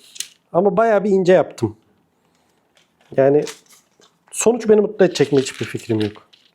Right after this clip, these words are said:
Ama görelim. Ne kaybederiz? Şu şekilde katlanıyor. Hadi fırına atalım.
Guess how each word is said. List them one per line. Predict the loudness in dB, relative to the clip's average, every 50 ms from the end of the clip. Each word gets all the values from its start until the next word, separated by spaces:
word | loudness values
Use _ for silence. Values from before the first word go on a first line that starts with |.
| _ -4
Ama | -2 -2 0
görelim. | 2 2 4 2 2 0 -4 -14 -20 -20 -20 _ _ -20 -20 _ _ -20 -20 -20 -20 _ _ -12 _ 0
Ne | 0 0
kaybederiz? | 0 0 -2 -2 -2 -4 -8 -10 -12 -12 -12 -12 -12 -14 -16 -18 _ _ _ -20 -20 -20 _ _ _ _ _ _ _ _ _ _ _ _ -20 -20 -20 _ _ _ _
Şu | -8 -6 -2
şekilde | 0 0 0 0 -2 -2 0 0 0 -2 -6 -14 _ _ _ _ _ _ _ _ _ _ _ _ _ _ _ _ _ -20 -20 -20 _ _ _ _ _ _ _ _ _ -20 -20 -20 -20 -20 -20 _ _ _ _ _ _ _ _ _ _ _ _ _ _ _ _
katlanıyor. | -4 -4 -4 -4 -2 0 0 2 2 2 0 -2 -4 -6 -10 _ _ _ _ _ _ _ _ _ _ _ _ _ _ _ _ _ _ _ _ _ _ _ _ _ _ _ _ _ _ _ _ _ _ _ _ _ _ _ _ _ _ -10 -10 -10 -10 -10 -16 -20 _ _ _ _ _ _ _ _ _ _ _ _ _ _
Hadi | -6 -2 -2 -2 0
fırına | 0 0 2 2 2
atalım. | 2 0 -2 -4 -6 -10